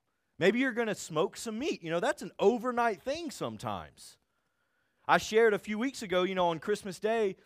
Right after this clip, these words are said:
uh, my family and I had a lasagna, and we're not Italian at all, but when it comes to our Christmas lasagna,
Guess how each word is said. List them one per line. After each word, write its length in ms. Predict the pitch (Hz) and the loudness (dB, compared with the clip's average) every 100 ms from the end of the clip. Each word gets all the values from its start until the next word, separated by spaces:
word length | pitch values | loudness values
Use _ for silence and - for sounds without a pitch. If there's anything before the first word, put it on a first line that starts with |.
| _ _ - | _ _ -2
uh, 180 | 131 135 | 2 4
my 100 | 147 | 4
family 360 | - 202 185 180 | 2 0 0 2
and 80 | |
I 140 | 175 185 | 2 4
had 180 | 185 160 | 2 2
a 20 | |
lasagna, 640 | 151 135 202 240 170 147 - | 0 2 2 2 0 0 -2
and 400 | 156 151 147 143 | -2 -2 -2 -4
we're 180 | 277 | -4
not 300 | 339 294 214 - _ | 0 0 0 -2 _
Italian 500 | 151 254 294 269 180 | -2 2 2 2 2
at 100 | 165 | 6
all, 260 | 214 247 156 | 6 6 4
but 180 | 147 143 | 2 0
when 100 | 202 | -6
it 100 | 208 | -4
comes 280 | 262 240 - | -6 -6 -6
to 140 | 220 | 0
our 240 | 185 180 | 2 2
Christmas 500 | 170 247 226 208 175 | 0 -6 -4 -6 -6
lasagna, 600 | 175 151 233 302 160 123 | -4 -2 0 0 0 -2